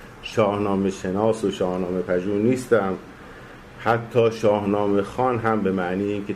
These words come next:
تمام شاهنامه رو از سر تا ته خونده باشم فعلاً نیستم، متاسفانه نیستم. پزشکی هستم که یک کار، یه مقدار کمی کار شاعری و روزنامه نگاری کرده،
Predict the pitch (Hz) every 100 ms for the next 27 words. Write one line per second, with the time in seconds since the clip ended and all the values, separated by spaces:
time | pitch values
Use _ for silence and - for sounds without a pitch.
0 | - 92 95 101 98 90 85 90 90 95
1 | 87 - - 92 92 90 - 87 - 90
2 | 90 90 87 104 101 - 92 98 120 120
3 | 123 - 110 101 95 82 85 85 95 87
4 | 90 98 120 147 147 139 135 139 - -
5 | - - - - - - 143 143 151 151
6 | 143 127 120 120 117 120 113 - 117 117
7 | 113 113 113 107 104 110 110 110 117 110
8 | 110 110 107 107 101 95 98 101 113 110
9 | 101 98 101 101 98 95 104 135 143 131
10 | 123 120 123